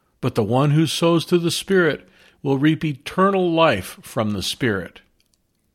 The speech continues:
The seeds we sow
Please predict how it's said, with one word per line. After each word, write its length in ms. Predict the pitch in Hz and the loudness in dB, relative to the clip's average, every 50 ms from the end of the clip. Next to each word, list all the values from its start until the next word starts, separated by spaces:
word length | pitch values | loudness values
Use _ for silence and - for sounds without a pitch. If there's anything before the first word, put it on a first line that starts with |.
| _ _ _ _ _ _ _ _ _ _ _ _ _ _ _ _ _ _ | _ _ _ _ _ _ _ _ _ _ _ _ _ _ _ _ _ _
The 100 | 196 180 | -4 -2
seeds 540 | - - - 240 247 262 269 262 - - | -2 0 0 0 0 0 0 -2 -6 -8
we 120 | - 240 220 | -6 -4 -4
sow 560 | - - - - 120 107 104 107 117 123 | -4 -4 -2 0 0 0 0 -2 -6 -10